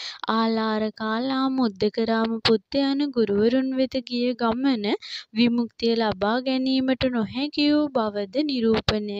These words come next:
කරනවා. අපි දැන් ඒ පිළිබඳව අවධානය යොමු කරමු. ඉඳ හිට කිසිවෙක් හිටගෙන කන්දක පඩිහුල අතින් දුන්නත් එළියක් කලා මැදිරියෙක් මෙන්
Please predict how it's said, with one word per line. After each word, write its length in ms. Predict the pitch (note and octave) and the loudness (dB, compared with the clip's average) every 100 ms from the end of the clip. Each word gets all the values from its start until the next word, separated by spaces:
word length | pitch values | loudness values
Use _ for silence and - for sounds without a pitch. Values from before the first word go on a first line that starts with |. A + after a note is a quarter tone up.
| A3 | -4
කරනවා. 640 | D4+ D4+ C4+ A3 G3 F#3+ - - - | -2 0 -2 -4 -6 -8 -12 -16 -6
අපි 340 | - - F4 | -2 0 0
දැන් 320 | G4 B3+ G#3+ A3+ | 0 0 0 -2
ඒ 160 | B3+ A3 | -2 -2
පිළිබඳව 680 | G#3+ G#3 G#3 G#3+ G3+ G3 G#3 | -2 -2 0 0 0 -2 0
අවධානය 680 | C4+ C4+ B3 A#3 A3 A3 A3+ | 2 2 0 2 0 0 -2
යොමු 320 | C4 C#4 C4 | -2 -2 -6
කරමු. 480 | - G#3+ G3+ G3+ G3+ - _ _ _ _ _ _ _ _ _ - | -4 -4 -4 -2 -4 -6 _ _ _ _ _ _ _ _ _ 0
ඉඳ 260 | B3+ B3+ D#4 F4+ | 2 4 4 2
හිට 360 | G4+ B3+ A3+ A#3+ C4 | 0 -4 -2 0 0
කිසිවෙක් 760 | B3+ A#3 G#3+ - A3 A3 A3 A3 - | 0 -4 -4 -2 -2 2 0 0 -8
හිටගෙන 800 | - A#3+ B3 - F4+ E4+ B3 A3+ B3 C#4 | -2 -2 0 0 2 2 0 0 -2 -2
කන්දක 720 | B3 G#3+ A3 A3 G#3+ G#3 - G#3 - | -2 -2 -4 -2 -2 -2 -2 -2 -2
පඩිහුල 840 | - B3 B3 B3 D#4+ - C#4+ C#4+ D4 D4+ | 0 2 2 2 2 2 2 2 2 0
අතින් 680 | A#3+ G3+ - - A3 A3 A3+ A3+ - - - - | -2 -4 -10 -8 -4 -2 -4 -6 -10 -18 -18 -12
දුන්නත් 720 | G3+ A#3+ B3+ D4 D#4+ B3+ A3+ - _ - | 2 4 4 2 -2 -2 -4 -8 _ -2
එළියක් 640 | A3+ A3 A3 G#3+ G3+ G3 - _ | 0 0 0 0 -2 -6 -10 _
කලා 480 | - A3+ A3 A3 A3 A3 | -4 -2 -2 -2 0 -2
මැදිරියෙක් 920 | A3 A3 G#3+ - A3 A3 A3 A3+ D4 - D4+ B3 | -2 -4 -6 -6 -4 -4 -2 -2 -2 -4 -8 -6
මෙන් 300 | G#3+ G#3 | -4 -4